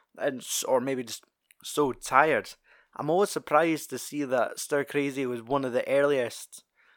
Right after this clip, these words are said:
um, combinations, like, between, like, Gene Wilder and Richard Pryor. And I never,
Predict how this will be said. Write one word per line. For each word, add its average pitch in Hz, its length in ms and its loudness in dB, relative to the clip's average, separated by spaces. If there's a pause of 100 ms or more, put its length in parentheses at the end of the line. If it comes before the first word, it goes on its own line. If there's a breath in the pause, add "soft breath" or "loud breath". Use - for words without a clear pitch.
(260 soft breath)
um, 120 420 0 (1500)
combinations, 135 920 -2 (560)
like, 131 220 -4
between, 127 480 -4 (540)
like, 127 260 -6
Gene 131 200 -6
Wilder 123 360 2
and 117 100 -4
Richard 120 320 -4
Pryor. 110 340 -2 (1000 soft breath)
And 135 280 -6
I 143 100 0
never, 135 380 0